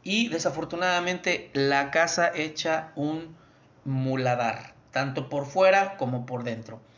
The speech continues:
Yo le digo al arrendador, "Esto me quieres rentar sin regadera, sin, eh, llaves funcionales, sucio el lugar, inadecuado, botes de basura desparramados, colillas de cigarro,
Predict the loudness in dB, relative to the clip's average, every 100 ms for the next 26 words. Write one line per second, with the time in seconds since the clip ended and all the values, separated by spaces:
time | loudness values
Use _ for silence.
0 | _ _ _ -4 2 4 4 6 4 2
1 | 2 4 4 2 0 -4 -4 -6 -2 -2
2 | -2 -4 -2 2 2 2 -2 -8 -14 -8
3 | -6 -2 0 2 2 2 2 2 0 -4
4 | -16 -20 -20 _ -6 -2 0 -2 -4 -2
5 | 0 2 2 2 0 -2 2 2 2 0
6 | -2 -8 -10 -6 -6 -4 -2 0 2 2
7 | 0 -4 -8 -14 -8 -8 -6 -2 -2 0
8 | -2 0 2 4 2 -4 -20 _ -8 -4
9 | 0 0 0 2 6 6 4 -4 -12 -20
10 | -20 -6 -2 0 -2 0 2 2 0 0
11 | 0 0 -6 -6 -2 0 2 2 4 2
12 | 2 0 -6 -14 -20 -20 -8 -2 2 2
13 | 2 0 -2 -4 0 4 4 4 2 0